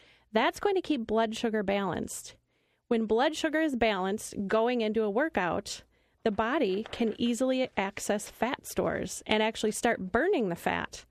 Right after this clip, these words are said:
And that's just because it's not so busy burning off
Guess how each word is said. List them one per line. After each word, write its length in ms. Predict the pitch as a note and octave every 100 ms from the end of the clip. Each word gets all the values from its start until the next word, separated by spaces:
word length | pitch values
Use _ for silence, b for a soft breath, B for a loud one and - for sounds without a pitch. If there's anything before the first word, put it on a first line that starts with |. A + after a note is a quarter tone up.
| b b b b b
And 180 | C#4 C#4
that's 260 | D4+ F#4+ -
just 160 | E4+
because 300 | E4 - C4+
it's 200 | B3 -
not 340 | A#3+ B3 B3 -
so 260 | - B3
busy 360 | A3+ B3 A3 A3
burning 500 | F#3 G#3 G#3+ A3+ G3+
off 420 | F3+ G3 -